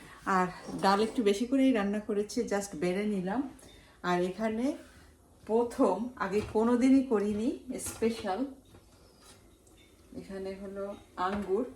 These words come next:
ভাপিয়ে নিচ্ছি। অনেক আঙ্গুর কেনা হয়েছিল আসলে, তবে খাওয়া হচ্ছে না। ভাবলাম কিশমিশ বানিয়ে ফেলি, জীবনে যেটা কখনোই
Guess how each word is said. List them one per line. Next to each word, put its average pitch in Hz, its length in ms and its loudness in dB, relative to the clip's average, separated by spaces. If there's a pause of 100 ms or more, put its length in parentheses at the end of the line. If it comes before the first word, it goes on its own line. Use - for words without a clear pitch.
ভাপিয়ে 214 440 0
নিচ্ছি। 208 640 -4
অনেক 226 320 2
আঙ্গুর 185 360 0
কেনা 170 300 -4
হয়েছিল 165 440 -6
আসলে, 180 380 -8 (680)
তবে 180 380 -4 (100)
খাওয়া 208 260 0
হচ্ছে 226 360 -6
না। 233 160 -2 (220)
ভাবলাম 190 720 -8 (360)
কিশমিশ 214 440 -2
বানিয়ে 185 340 -2 (100)
ফেলি, 214 220 -2
জীবনে 190 340 -4
যেটা 180 320 -4
কখনোই 202 420 -6